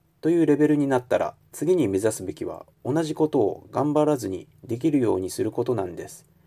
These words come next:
意識して集中してそのことだけを考えて、ようやくできるようになったら、次は意識のレベルを下げて、つまり少しチャランポランな気分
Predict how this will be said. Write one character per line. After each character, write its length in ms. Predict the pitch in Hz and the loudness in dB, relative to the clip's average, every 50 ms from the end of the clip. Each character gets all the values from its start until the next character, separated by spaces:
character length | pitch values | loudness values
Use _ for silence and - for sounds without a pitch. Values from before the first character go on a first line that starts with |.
| _ _ _ _ _ _ _ _ _ _ | _ _ _ _ _ _ _ _ _ _
意 60 | 175 165 | -4 -4
識 240 | - - - 127 107 | -4 -6 -6 -6 -6
し 100 | - - | -6 -4
て 220 | - 95 92 - - _ | -4 -6 -6 -6 -8 _
集 320 | - - - 117 135 147 | -18 -8 -2 0 0 0
中 220 | - - 131 127 120 | 0 0 -2 -2 -2
し 60 | - | 0
て 220 | - 113 107 - - | 0 0 0 0 -2
そ 140 | - - 139 | -8 -4 -4
の 80 | 147 | -4
こ 120 | 151 - 143 | -2 -2 0
と 100 | - 123 | 2 2
だ 120 | 123 135 | 2 4
け 100 | - 175 | 4 2
を 80 | 151 - | 2 2
考 200 | - 92 92 92 92 | 0 -4 -4 -4 -4
え 80 | 87 - | -6 -6
て、 240 | - - - - - _ _ _ _ _ _ - | -8 -10 -10 -10 -14 _ _ _ _ _ _ -4
よ 140 | - 139 151 | 0 2 4
う 40 | 160 | 4
や 120 | 165 160 | 4 2
く 120 | 156 - 151 | 2 0 2
で 120 | 143 147 | 2 2
き 100 | 147 160 | 2 2
る 60 | 160 | 2
よ 100 | 151 117 | 4 2
う 40 | 95 | 2
に 80 | 95 95 | 0 -2
な 100 | 92 - | -4 -6
っ 20 | |
た 160 | - - - | -4 -6 -6
ら、 160 | 90 87 - - _ _ _ _ _ _ _ _ _ | -6 -6 -8 -10 _ _ _ _ _ _ _ _ _
次 280 | - - 170 170 185 156 | -4 -4 2 4 6 6
は 180 | 107 90 - - _ _ _ - - - | 6 4 2 -4 _ _ _ -20 -8 -8
意 80 | - | -6
識 240 | 156 - - - 151 | -6 -6 -6 -2 0
の 100 | 143 127 | 2 4
レ 120 | 104 104 113 | 4 4 4
ベ 100 | 131 143 | 4 4
ル 80 | 156 | 4
を 60 | 160 | 2
下 160 | 151 - 117 101 | 2 0 -2 -2
げ 80 | 92 | -2
て、 180 | - - - - - - _ _ _ _ _ _ - - - | -6 -10 -16 -18 -18 -20 _ _ _ _ _ _ -20 -16 -4
つ 100 | - 151 | -2 0
ま 100 | 131 104 | 0 0
り 120 | - - - _ _ - - - - - - - - | -2 -4 -10 _ _ -20 -20 -20 -20 -20 -20 -20 -20
少 200 | - - - 156 | -12 0 0 0
し 200 | 151 - - - _ | 0 0 -8 -12 _
チ 100 | - 131 | 0 2
ャ 40 | |
ラ 80 | 147 160 | 2 2
ン 100 | 160 156 | 2 2
ポ 80 | 156 156 | 2 2
ラ 120 | 160 156 | 4 4
ン 80 | 156 156 | 4 2
な 100 | 151 151 | 0 2
気 100 | - 147 | 0 0
分 340 | 131 117 104 95 95 - | 0 0 -2 -2 -4 -6